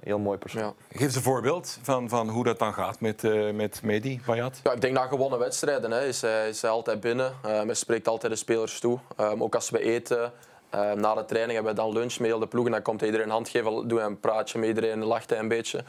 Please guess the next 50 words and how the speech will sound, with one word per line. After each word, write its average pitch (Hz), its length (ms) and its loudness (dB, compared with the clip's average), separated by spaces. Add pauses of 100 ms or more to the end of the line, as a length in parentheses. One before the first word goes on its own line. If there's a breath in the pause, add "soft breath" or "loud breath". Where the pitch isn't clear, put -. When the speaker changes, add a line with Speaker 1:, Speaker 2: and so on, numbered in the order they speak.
(260 loud breath)
Speaker 2:
Dus 127 160 2
hij 131 100 0
is 131 120 -2
heel 139 160 2
persoonlijk 143 420 0
naar 123 80 2
iedereen 127 360 0
toe. 131 140 2
Ook 123 100 -4
ik, - 180 -6
ik, 104 200 -4
ja, 117 200 0
ik 107 100 -4
heb 107 120 0
dan 107 140 0
vier 113 160 2
weken 113 240 0
op 113 100 -4
hotel 117 300 0
gezeten 127 480 0 (320 loud breath)
en 113 120 2
hij 113 100 2
was 113 160 0
ook 131 120 2
elke 123 320 0
dag 120 220 0
mee, 117 260 0
mee 117 140 0
aan 117 60 2
het 113 80 -6
zoeken 127 220 -2
naar, 120 180 0
eh, 117 240 0
naar 113 160 0
een 117 80 -4
huis 120 200 0
of 123 100 -2
een 120 60 0
appartement 117 560 -2
om 120 100 0
mij, 110 200 2
om 113 140 -2
ergens 113 300 0
te - 80 -6
stallen, 123 360 0
om 123 60 -4
het 123 100 -8
zo 127 120 0
te 120 100 -10
zeggen. 123 280 -2